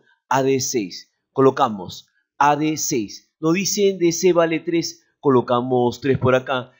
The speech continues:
pero aprovecha, dos teta, noventa, noventa menos dos teta, dos teta.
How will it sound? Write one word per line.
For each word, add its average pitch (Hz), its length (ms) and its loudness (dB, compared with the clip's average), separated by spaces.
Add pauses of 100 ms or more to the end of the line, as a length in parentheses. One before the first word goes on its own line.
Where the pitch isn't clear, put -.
pero 156 160 2
aprovecha, 151 720 0 (160)
dos 175 260 4
teta, 127 380 0
noventa, 160 760 0
noventa 120 560 2
menos 117 200 -4
dos 113 180 -4
teta, 156 560 -6 (400)
dos 139 340 2
teta. - 500 -8